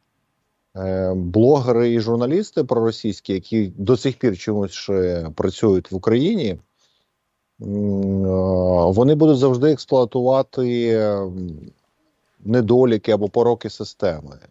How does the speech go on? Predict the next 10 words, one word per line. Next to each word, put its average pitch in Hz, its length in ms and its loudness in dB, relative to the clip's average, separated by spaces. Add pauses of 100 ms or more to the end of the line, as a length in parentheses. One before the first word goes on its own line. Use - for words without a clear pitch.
(120)
І 80 40 -20 (460)
пороки 143 380 -2
системи, 143 720 -4 (600)
вони 113 240 2
органічні, 139 600 0
тому 113 240 0
що 113 200 -6
система 127 520 -2
є 117 180 0
неофеодальною 107 1160 2